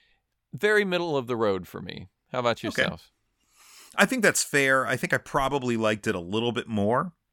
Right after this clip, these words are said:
Speaker 1: Mm-hmm.
Speaker 2: One, because I think I liked a lot of the content in The Leap itself.
Speaker 1: Okay.
Speaker 2: And two, it felt a million times better than last week's episode.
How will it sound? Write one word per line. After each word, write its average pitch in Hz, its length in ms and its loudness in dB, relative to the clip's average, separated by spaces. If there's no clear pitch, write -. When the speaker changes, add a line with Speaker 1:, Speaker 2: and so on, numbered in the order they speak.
Speaker 1:
Mm-hmm. 110 320 -8
Speaker 2:
One, 190 380 4
because 156 240 2
I 127 60 4
think 175 320 -2
I 104 100 2
liked 107 640 0
a 104 60 -4
lot 98 280 2
of 120 40 -2
the 113 80 -2
content 101 560 -2
in 101 120 -6
The 85 100 -4
Leap 92 320 -6
itself. - 720 -4
Speaker 1:
Okay. 98 360 -4
Speaker 2:
And 110 320 0
two, 123 460 2
it 117 180 -10
felt 107 480 -4
a 123 80 -2
million 135 480 0
times 107 320 -4
better 92 320 0
than 87 200 -8
last 90 320 -2
week's 127 180 -6
episode. 151 580 -4